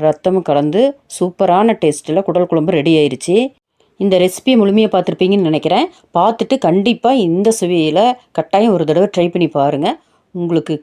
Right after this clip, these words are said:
கண்டிப்பா பிடிக்கும் ரொம்ப, ரொம்ப. நீங்க இந்த சுவையில செஞ்சு பார்த்துட்டு எப்படி இருந்துன்னு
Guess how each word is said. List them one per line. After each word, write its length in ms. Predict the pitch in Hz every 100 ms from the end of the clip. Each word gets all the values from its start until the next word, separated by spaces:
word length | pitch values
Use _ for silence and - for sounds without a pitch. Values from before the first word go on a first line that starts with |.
| _ _ _ _ _ 160
கண்டிப்பா 460 | 160 202 233 - 233
பிடிக்கும் 300 | 170 165 165
ரொம்ப, 160 | 147 156 156
ரொம்ப. 180 | 139 160 294 330 _ _ _ _ _ _ _ _ _ - 175
நீங்க 200 | 170 175 269 294 _ _ 180
இந்த 140 | 185 185
சுவையில 240 | 185 220 196
செஞ்சு 200 | 170 185 190
பார்த்துட்டு 340 | 147 147 180 247 247 143
எப்படி 200 | 147 220 190
இருந்துன்னு 320 | 160 160